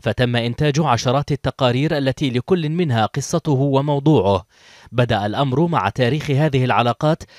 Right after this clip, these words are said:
من حيث الزيارات المتبادلة بين ملوك وحكام البلدين الشقيقين وما أضفته من خصوصية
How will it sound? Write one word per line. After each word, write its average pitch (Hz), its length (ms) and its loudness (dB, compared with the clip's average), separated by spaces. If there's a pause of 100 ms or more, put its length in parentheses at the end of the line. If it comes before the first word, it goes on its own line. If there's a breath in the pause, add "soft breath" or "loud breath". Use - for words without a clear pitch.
(160 loud breath)
من 113 140 -2
حيث 147 260 -4
الزيارات 139 540 0
المتبادلة 147 760 2
بين 127 320 0
ملوك 131 340 0
وحكام 143 540 0
البلدين 123 520 -2
الشقيقين 123 720 -2 (340 loud breath)
وما 104 300 2
أضفته 151 400 -2
من 139 160 -2
خصوصية 143 600 -4